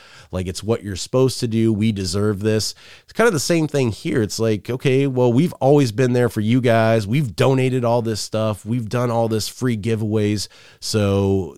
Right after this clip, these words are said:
now's the time that you need to pay it back to us 'cause we deserve it. Okay, I understand if they did do all that stuff in the past, but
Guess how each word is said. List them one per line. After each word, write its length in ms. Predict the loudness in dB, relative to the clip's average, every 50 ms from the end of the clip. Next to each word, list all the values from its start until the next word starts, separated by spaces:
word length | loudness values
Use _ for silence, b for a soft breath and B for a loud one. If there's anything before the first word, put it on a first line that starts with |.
| -8
now's 380 | -4 -2 0 2 2 2 2 0
the 80 | -4
time 480 | -4 -2 0 0 2 2 2 0 0 -2
that 80 | -6 -8
you 200 | -4 -2 0 2
need 200 | 2 0 -2 -4
to 80 | -6
pay 160 | -4 -4 -4
it 120 | -4 -4 -6
back 260 | -6 -6 -6 -8 -10
to 140 | -16 -14 -14
us 220 | -14 -12 -12 -10
'cause 180 | -8 -6 -6 -2
we 200 | -2 -2 -2 -2
deserve 400 | -4 -6 -6 -6 -8 -10 -10 -14
it. 120 | -20 -20 _ _ _ _ _ _ _ _ _ _ _ _ _ _
Okay, 400 | 0 0 2 0 -2 -2 -2 -6 B B B B B
I 120 | B -2 0
understand 500 | 0 0 0 0 0 2 2 2 0 -2
if 280 | -6 -6 -6 -6 -6 -6
they 240 | -6 -4 -2 -2 -4
did 420 | -2 0 0 2 2 0 -2 -6
do 180 | -4 -2 0 0
all 120 | 2 0
that 140 | 0 -4 -6
stuff 260 | -6 -8 -8 -8 -8
in 40 | -10
the 60 | -12
past, 480 | -8 -6 -6 -4 -4 -4 -6 -8 -10 _ b b b b b b b b
but 380 | 0 2 4 4 4 2 0